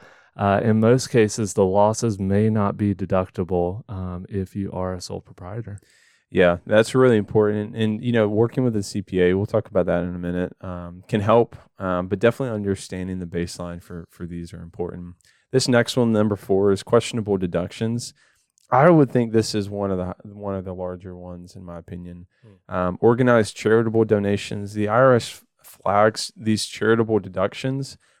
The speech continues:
Speaker 2: that far exceed the average donation of those at a similar income level.
Speaker 1: Hmm.
Speaker 2: So if you're very generous, um, one, <laughs> we would encourage you to be generous. That is
Speaker 1: Right.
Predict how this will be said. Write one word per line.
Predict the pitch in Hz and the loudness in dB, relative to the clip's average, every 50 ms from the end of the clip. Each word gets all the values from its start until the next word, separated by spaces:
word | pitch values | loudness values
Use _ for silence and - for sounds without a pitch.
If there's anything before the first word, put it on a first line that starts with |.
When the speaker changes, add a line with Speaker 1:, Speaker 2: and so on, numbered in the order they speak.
| _ _ - | _ _ -4
Speaker 2:
that | 113 113 - | -4 -4 -2
far | - - 107 113 127 | 2 4 4 4 4
exceed | 123 117 - - - 110 110 110 101 | 2 0 -4 -6 -2 0 0 0 0
the | 104 95 | 0 0
average | 92 95 98 101 101 101 92 - - - | 2 2 2 2 2 0 -4 -6 -6 -6
donation | 98 95 95 95 95 - - 101 | -4 -2 -2 -2 -2 -4 -6 -10
of | 95 90 | -10 -4
those | 95 95 95 90 | -2 -2 -2 -2
at | 95 90 90 | -2 -4 -6
a | 87 | -6
similar | - - - 107 101 98 95 95 92 - - | -8 -8 -8 -8 -6 -6 -6 -6 -6 -8 -10
income | 95 92 90 - - 87 85 | -12 -12 -12 -12 -14 -14 -12
level. | 87 85 87 90 - - 113 - _ _ _ | -12 -12 -14 -14 -16 -18 -20 -20 _ _ _
Speaker 1:
Hmm. | 110 101 95 90 - _ _ _ _ _ _ _ _ _ _ | -14 -14 -14 -14 -18 _ _ _ _ _ _ _ _ _ _
Speaker 2:
So | _ - | _ -4
if | 123 - | 0 0
you're | 120 107 | 0 2
very | 104 117 127 131 120 | 4 4 4 4 4
generous, | 104 98 104 107 110 127 113 101 95 98 104 - - - - _ _ _ _ _ _ _ | 2 0 0 2 2 2 2 2 2 0 0 -2 -6 -10 -12 _ _ _ _ _ _ _
um, | - 104 104 104 101 98 95 95 - | 0 2 2 4 2 0 -2 -4 -8
one, | - 113 107 117 131 156 156 135 123 123 123 123 120 - - | -8 -2 2 4 6 6 6 4 4 2 0 -2 -4 -8 -12
<laughs> | - - | -10 -6
we | 143 135 - 165 151 | -6 -2 0 2 2
would | 139 135 | 4 2
encourage | 123 117 110 - 131 127 123 120 113 | 2 0 0 2 2 4 4 2 0
you | 113 110 101 | -4 -6 -4
to | - - | -6 -10
be | 101 107 117 117 123 120 | -6 -2 0 0 0 0
generous. | 110 104 90 90 92 92 92 92 - | -2 -8 -12 -14 -16 -18 -20 -10 -6
That | 101 101 101 | -4 -4 -2
is | 98 95 - - | -4 -6 -6 -2
Speaker 1:
Right. | 104 98 90 90 95 - | 0 0 0 0 -2 -6